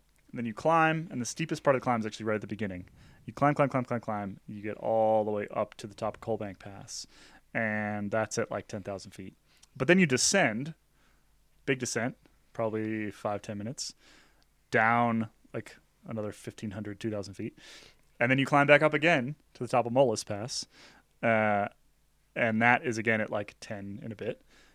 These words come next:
And then you drop all the way into Silverton, which is at, like, seven something. So, like I said, I, I, I didn't describe it well last time because I said that you finished higher than you started, which is true.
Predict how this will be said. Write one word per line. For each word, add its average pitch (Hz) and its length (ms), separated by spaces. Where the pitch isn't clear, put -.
And 117 120
then 139 300
you 135 160
drop 127 460
all 127 80
the 123 80
way 117 100
into 113 100
Silverton, 107 580
which 104 220
is 98 100
at, 98 140
like, 92 180
seven 92 560
something. - 440
So, 113 240
like 123 160
I - 20
said, - 180
I, 135 340
I, 131 200
I 123 100
didn't 139 160
describe 135 300
it 117 40
well 117 140
last 113 220
time 113 100
because 110 140
I 104 60
said 117 200
that 113 60
you 107 80
finished - 340
higher 110 220
than 101 100
you 101 60
started, 117 300
which 117 180
is 143 240
true. 104 340